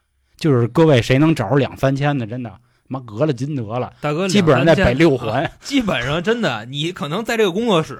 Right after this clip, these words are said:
Speaker 2: 你知道，你出去上一厕所，就会手机来一短信，你知道吗？
Speaker 1: 啊。
Speaker 2: 河北移动欢迎您，
Speaker 1: 嗯。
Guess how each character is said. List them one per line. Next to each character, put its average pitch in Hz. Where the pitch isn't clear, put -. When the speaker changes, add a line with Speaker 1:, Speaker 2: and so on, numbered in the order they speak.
Speaker 2:
你 127
知 120
道， 113
你 123
出 240
去 247
上 214
一 233
厕 214
所， 104
就 240
会 202
手 139
机 185
来 175
一 226
短 120
信， 175
你 110
知 120
道 120
吗？ 127
Speaker 1:
啊。 123
Speaker 2:
河 151
北 165
移 151
动 185
欢 220
迎 175
您， 139
Speaker 1:
嗯。 127